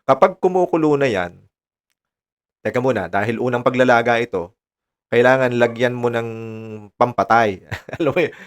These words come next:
yan ang kasabihan, sabihin ng mga Batanggenyo, eh, ah, lalagyan mo ng kaunti lang na kape dahil unang paglalaga mo. Hindi masarap yung puro tubig.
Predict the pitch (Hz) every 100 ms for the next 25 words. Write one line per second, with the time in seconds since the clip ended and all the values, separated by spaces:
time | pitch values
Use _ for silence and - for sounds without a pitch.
0 | - 131 143 131 156 139 143 135 - _
1 | _ - 139 131 143 143 139 127 120 120
2 | 135 123 104 101 _ - 113 113 113 107
3 | 104 101 95 _ _ _ _ _ _ _
4 | _ _ _ _ _ _ 131 139 147 147
5 | 147 143 139 131 127 120 _ _ _ -
6 | 127 147 139 143 127 127 120 107 113 110
7 | 110 120 110 107 107 110 98 95 98 92
8 | 92 _ _ _ _ _ _ _ _ _
9 | _ - 127 139 131 135 123 120 110 104
10 | 104 104 87 101